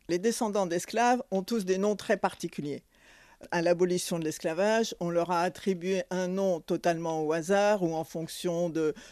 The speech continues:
de caractéristiques physiques, en fonction de l'officier d'état civil qui était là et qui décidait qu'un tel s'appellerait, euh, un, d'un, d'un nom, euh,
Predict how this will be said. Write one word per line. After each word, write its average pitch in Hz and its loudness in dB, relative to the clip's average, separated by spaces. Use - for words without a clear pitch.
de 165 -2
caractéristiques 170 -2
physiques, 180 -4
en 190 2
fonction 208 2
de 208 4
l'officier 196 2
d'état 185 4
civil 214 -2
qui - 4
était 185 4
là 196 2
et 180 4
qui 180 -8
décidait 165 0
qu'un 175 -2
tel 175 -2
s'appellerait, 160 -4
euh, 113 -6
un, 120 -8
d'un, - -12
d'un 123 -8
nom, 151 -8
euh, - -14